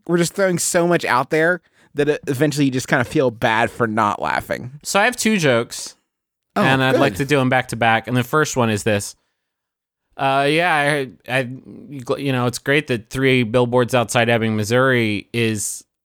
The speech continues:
Speaker 2: up for n-, the big one, the big nomination, but it, I think it's gonna lose to Four Billboards Outside of Ebbing, Missouri.
Speaker 1: <laughs>
Speaker 2: Um, I thought it was kind of fucked up how they made that,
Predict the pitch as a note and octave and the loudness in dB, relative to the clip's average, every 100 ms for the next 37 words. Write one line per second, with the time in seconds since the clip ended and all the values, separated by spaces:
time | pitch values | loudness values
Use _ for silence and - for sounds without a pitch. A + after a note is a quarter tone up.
0 | _ _ - C3+ B2+ - B2 A#2 G#2+ A#2 | _ _ -2 -2 -2 -2 0 0 0 0
1 | A2 B2 G#2 G2 G#2 A2+ A2 A#2 A2+ G#2 | 2 0 0 -2 -2 -2 -2 0 0 0
2 | G2+ G2+ - A2 G#2+ G#2+ - G#2+ F#2 A2 | 0 -2 -2 -2 0 -2 -2 -6 -2 -2
3 | D3 E3 - B2 A2+ A2+ A#2 A2+ - - | 0 0 0 0 2 2 2 2 -2 -8
4 | - A#2+ A2 G#2 - D#3 E3+ C3 A2+ G2+ | -4 0 0 0 -4 0 0 2 0 0
5 | G2+ G2 G#2+ G#2+ G#2+ B2+ G#2 G2 A2 G#2+ | -2 -2 0 -2 0 0 0 -2 -4 -2
6 | A2+ A2 G#2 A2 G#2+ A2 G#2 - - - | 0 -2 0 2 2 0 -4 -12 -10 -10
7 | - B2+ B2 B2 A#2+ B2 A#2 D#3 D3+ C#3 | -2 2 4 4 2 0 -2 -2 0 0
8 | B2 - C#3+ B2+ C3+ A#2+ G3 F#3+ C#3+ C#3+ | -2 -4 -2 -2 -2 -2 0 -2 0 0
9 | C3 B2+ B2+ B2+ A2+ B2 B2+ | 0 2 0 -2 -2 0 0